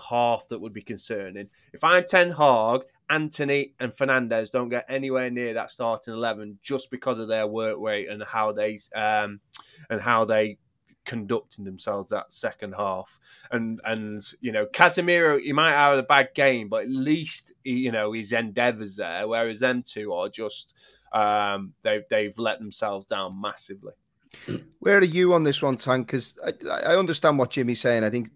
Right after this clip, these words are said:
Speaker 2: structurally United were off, but under, so it can, it doesn't need to be mutually exclusive. So it doesn't need to be that it's on Manchester United, the, the, that second half performance. Can it
Speaker 1: No,
Speaker 2: not be
Speaker 1: Liverpool
Speaker 2: that
Speaker 1: were
Speaker 2: Liver-,
Speaker 1: good.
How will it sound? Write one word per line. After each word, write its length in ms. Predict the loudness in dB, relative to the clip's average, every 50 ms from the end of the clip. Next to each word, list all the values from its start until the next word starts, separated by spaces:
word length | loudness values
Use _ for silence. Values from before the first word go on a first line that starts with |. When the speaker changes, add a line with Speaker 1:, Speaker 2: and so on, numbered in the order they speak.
| _ -16
Speaker 2:
structurally 580 | -14 -10 -4 -4 -4 -4 -4 -6 -6 -4 -2 -2
United 420 | 0 0 0 0 0 0 -2 -2
were 140 | 2 4 4
off, 240 | 4 4 2 -2 -4
but 220 | -2 0 0 0 -2 _ _ _ _ _ _ _ _ _ _ _ _ _ _ _ _ _ _ -4
under, 340 | -2 -2 0 0 -2 -2 -2 _ _ _ _ _ _ _ _ _ _ _
so 220 | -4 -2 -2 -2 -2 -4 _ -10
it 160 | -10 -8 -4
can, 200 | -2 -2 -2 -2 -4
it 140 | -4 0
doesn't 260 | 2 2 2 2 0 0
need 200 | 0 0 0 -2
to 80 | -4 -6
be 140 | -4 -2
mutually 420 | -2 -2 -2 -2 -6 -6 -4 -4 -2
exclusive. 460 | -2 -4 -4 -4 -4 -4 -4 -6 -4
So 100 | -4 -4
it 80 | 0 0
doesn't 240 | 2 2 2 0
need 200 | 2 2 0 0
to 100 | -2 -2
be 180 | 0 2 2 6
that 220 | 6 6 6 6 2 _ -20 -20 _ _ _ _
it's 180 | 4 4 8 10
on 160 | 10 10 10
Manchester 480 | 8 6 6 6 4 0 0 0 0 0
United, 500 | 0 0 0 0 0 -2 -4 -6 -8 -14 _ _
the, 200 | 4 4 4 4 0 _ _ 4
the, 240 | 6 8 8 6 6
that 160 | 4 2 0
second 340 | 0 -2 -2 -2 -2 0 2
half 220 | 2 2 2 0
performance. 580 | -6 -8 -4 0 0 0 0 -2 -8 -14 -16 -18 -20 _ _ _ -2
Can 100 | 4 6
it 40 | 8
Speaker 1:
No, 160 | 8 10 8
Speaker 2:
not 100 | 8 8
be 100 | 8 8
Speaker 1:
Liverpool 100 | 10 10
Speaker 2:
that 80 | 10
Speaker 1:
were 60 | 10 10
Speaker 2:
Liver-, 160 | 10 12 12
Speaker 1:
good. 220 | 12 10 8 4